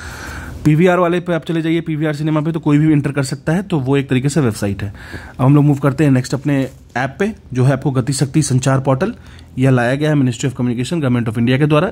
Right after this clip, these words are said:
इसका बेसिक एम क्या है? यह प्रोवाइड करेगा आपको ब्रॉडबैंड इंफ्रास्ट्रक्चर हर एक सिटीजन को, broadband infrastructure to every ci-, citizen, ठीक है। देखिए basically आपको क्या है ना, जैसे गति शक्ति आया ना, तो दिमाग में क्या आता है? इंफ्रास्ट्रक्चर आता है,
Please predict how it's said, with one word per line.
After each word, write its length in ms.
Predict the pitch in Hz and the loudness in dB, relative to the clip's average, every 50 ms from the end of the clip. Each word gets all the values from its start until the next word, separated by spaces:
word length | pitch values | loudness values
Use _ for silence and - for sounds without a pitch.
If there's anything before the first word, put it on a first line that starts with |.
| - - | -6 -6
इसका 240 | - 151 - - 156 | -6 -4 0 0 0
बेसिक 360 | 147 156 160 160 - - - - | 2 2 2 2 0 -4 -2 2
एम 180 | 175 185 190 196 | 2 4 4 2
क्या 160 | - 190 170 | 2 2 2
है? 180 | 175 196 254 - - - - - - - - | 2 0 -2 -6 -12 -20 -20 -20 -10 -6 -6
यह 40 | 123 | -4
प्रोवाइड 360 | - - 143 139 147 151 143 | 0 2 2 4 4 2 2
करेगा 260 | - 165 160 156 156 | 2 2 2 2 2
आपको 180 | 151 151 - 151 | 0 0 -2 -2
ब्रॉडबैंड 640 | 131 131 131 123 123 123 131 147 151 156 160 160 - | 0 2 2 2 2 2 0 2 2 2 2 0 0
इंफ्रास्ट्रक्चर 640 | 156 156 143 - 156 151 - - 165 - - 220 233 - - - - - - - - | 0 -2 0 0 -2 -2 -2 -4 -4 -2 -2 -4 -4 -4 -10 -20 -20 -20 -20 -6 0
हर 160 | - 151 156 | 2 4 4
एक 100 | 156 123 | 4 2
सिटीजन 340 | - 117 110 95 85 98 101 | 0 -4 -4 -4 -6 -6 -8
को, 160 | - - 110 - - - - - - - - - - 127 | -10 -12 -16 -18 -20 -20 -20 -20 -20 -20 -18 -16 -6 -2
broadband 460 | 131 135 135 139 139 151 180 180 - - - - - - | 2 2 2 2 2 0 -2 -2 -4 -8 -16 -12 -6 -4
infrastructure 680 | 147 147 135 - - - - - 160 - 190 185 190 | -2 -2 0 0 -2 -2 -2 -4 -4 -4 -4 -2 0
to 100 | 185 151 | 0 0
every 220 | 131 135 143 127 151 | 2 0 0 0 -2
ci-, 420 | 127 - - - - - - - | -6 -6 -10 -18 -20 -12 -8 -6
citizen, 280 | 127 113 123 110 127 135 135 - - - - - - - - - - - - - - - - - - - - - | -4 -2 0 2 2 0 0 -2 -10 -20 -20 -20 -20 -20 -20 -20 -18 -18 -18 -18 -18 -16 -14 -14 -14 -12 -4 0
ठीक 160 | - 165 151 | 0 2 2
है। 120 | 165 175 175 - - - - - - - - - - - - - | 2 0 -2 -6 -14 -16 -16 -16 -18 -16 -16 -16 -16 -10 -4 0
देखिए 200 | 175 185 185 220 | 0 0 2 2
basically 400 | 170 190 190 - 226 214 233 233 | 2 2 0 0 0 0 2 2
आपको 160 | 220 202 208 | 0 0 -2
क्या 120 | 196 208 196 | -2 0 0
है 60 | 165 | 2
ना, 100 | 160 175 | 2 0
जैसे 160 | 170 160 185 | 0 0 -2
गति 240 | 170 151 170 - 196 | 0 0 0 -2 -2
शक्ति 260 | - 220 - - 208 | -4 -4 -4 -2 0
आया 80 | 185 160 | 0 2
ना, 100 | 165 180 | 2 2
तो 60 | 185 | 2
दिमाग 280 | 156 160 160 160 160 180 | 2 2 2 2 2 2
में 120 | 196 196 | 2 0
क्या 140 | 190 196 175 | 0 0 -2
आता 120 | 175 180 | 0 0
है? 60 | 190 | 0
इंफ्रास्ट्रक्चर 580 | 180 170 - - 170 165 - - 135 - - 113 | 0 0 0 0 -2 -2 -2 -4 -10 -8 -8 -8
आता 240 | 98 98 92 - 104 | -8 -8 -8 -10 -10
है, 120 | 101 107 | -12 -12